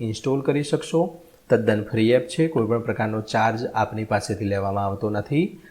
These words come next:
સૌપ્રથમ સ્વાધ્યાયન પોથી પર ક્લિક કરી, ધોરણ ચાર પસંદ કરી, પર્યાવરણ પર ક્લિક કરતા વીડિયોના ઓપ્શન પર ક્લિક કરી તમે વીડિયો જોઈ શકશો અને પી ડી એફના ઓપ્શન પર ક્લિક કરી તમે પી ડી એફ સ્વરૂપે સોલ્યુશન મેળવી શકશો અને તમારો અભ્યાસ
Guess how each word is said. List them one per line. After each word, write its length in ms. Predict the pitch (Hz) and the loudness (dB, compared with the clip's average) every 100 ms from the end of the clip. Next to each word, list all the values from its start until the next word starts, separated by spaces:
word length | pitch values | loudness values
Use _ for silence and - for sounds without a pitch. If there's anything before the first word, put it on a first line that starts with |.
| _ - | _ 2
સૌપ્રથમ 520 | 165 165 165 165 175 | 6 8 6 4 -2
સ્વાધ્યાયન 520 | 165 127 123 120 143 | 0 2 2 2 -2
પોથી 240 | 139 139 | -2 -2
પર 160 | 139 143 | 0 0
ક્લિક 300 | 143 143 - | 0 -4 -2
કરી, 220 | 139 143 | 0 0
ધોરણ 380 | 139 110 104 107 | 0 0 0 0
ચાર 320 | - 110 110 | 0 0 0
પસંદ 440 | 107 - - 139 139 | -2 -4 -2 -2 0
કરી, 280 | 143 143 | 0 0
પર્યાવરણ 580 | 147 110 107 104 104 104 | -2 -2 2 2 2 -2
પર 200 | 104 104 | 0 -2
ક્લિક 340 | 104 120 139 - | 0 -4 -4 0
કરતા 480 | 143 147 151 160 - - - _ 120 | 0 2 0 0 -6 -20 -20 _ 2
વીડિયોના 380 | 120 165 190 170 | 6 8 6 2
ઓપ્શન 360 | 127 - 170 | 2 0 0
પર 160 | 170 165 | 4 2
ક્લિક 360 | 156 123 - | 2 -2 -2
કરી 180 | 135 139 | -2 0
તમે 280 | 147 107 104 | 0 0 0
વીડિયો 260 | 101 110 131 | 0 0 0
જોઈ 200 | 143 143 | 0 0
શકશો 400 | 160 151 - 170 | -2 -4 -2 0
અને 200 | 127 113 | 0 -2
પી 160 | 123 | 0
ડી 140 | 131 156 | 4 4
એફના 260 | 156 147 | 4 0
ઓપ્શન 440 | 113 107 - 147 143 | 0 -2 -2 -4 -2
પર 120 | 143 | -2
ક્લિક 280 | 120 107 - | -2 -2 -2
કરી 180 | 107 | -2
તમે 340 | 104 107 175 - - _ | 0 -2 -2 -4 -18 _
પી 100 | 117 | 0
ડી 100 | 107 | 2
એફ 120 | 107 - | 2 0
સ્વરૂપે 320 | 113 104 123 | -2 0 0
સોલ્યુશન 560 | 156 - 101 104 170 202 - - | -2 -2 -2 -2 -2 -4 -4 -2
મેળવી 300 | 107 104 107 | 0 2 0
શકશો 340 | - - 165 | -2 -2 -2
અને 140 | 143 117 | 0 0
તમારો 360 | 107 104 101 | -2 0 0
અભ્યાસ 440 | 98 113 113 147 | 0 0 0 0